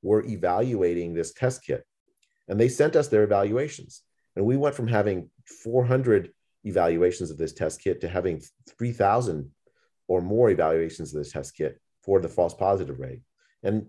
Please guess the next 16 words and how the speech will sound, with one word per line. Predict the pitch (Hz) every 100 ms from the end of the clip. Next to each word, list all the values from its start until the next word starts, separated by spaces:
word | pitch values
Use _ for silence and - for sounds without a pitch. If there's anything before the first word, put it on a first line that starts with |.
| _ _
so, | - 107 110 -
and | 110 107
it | 107
turned | 139 143
out | 131
the, | 98 -
the | 104 95 90
manufacturers | 104 110 120 113 117 113 104 104 -
were | 101
right. | 104 151 - - -
It |
was, | 87 95
like, | 95
point | 113 110 -
five | 92 90
percent, | 87 - 65 -